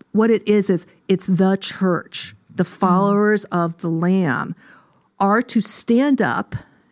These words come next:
and be faithful, okay, even in this, in the, the face of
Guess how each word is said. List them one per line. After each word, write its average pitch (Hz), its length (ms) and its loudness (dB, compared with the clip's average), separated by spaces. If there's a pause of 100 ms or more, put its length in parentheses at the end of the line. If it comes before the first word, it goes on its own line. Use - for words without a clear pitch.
and 180 180 2
be 190 140 2
faithful, 254 920 -2 (920)
okay, 190 240 0 (100)
even 247 320 4
in 240 140 4
this, 196 260 -4
in 190 200 2
the, 170 300 -2
the 175 160 -4
face 190 460 0
of 170 160 -4